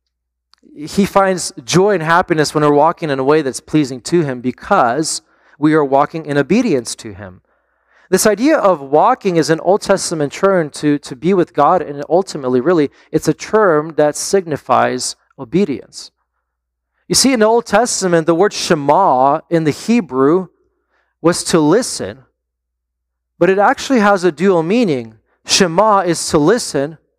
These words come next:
but also to obey.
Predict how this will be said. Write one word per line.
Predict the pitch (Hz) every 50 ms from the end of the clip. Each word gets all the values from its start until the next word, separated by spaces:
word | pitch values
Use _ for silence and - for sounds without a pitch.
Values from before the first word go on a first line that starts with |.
| _ _ _ _ _ _ _ _ -
but | 151 151 -
also | - 170 190 214 - - - - 156 139 139 135 135 _ _ _ _ _ _ -
to | - - 143 127
obey. | 117 107 151 196 170 113 73 -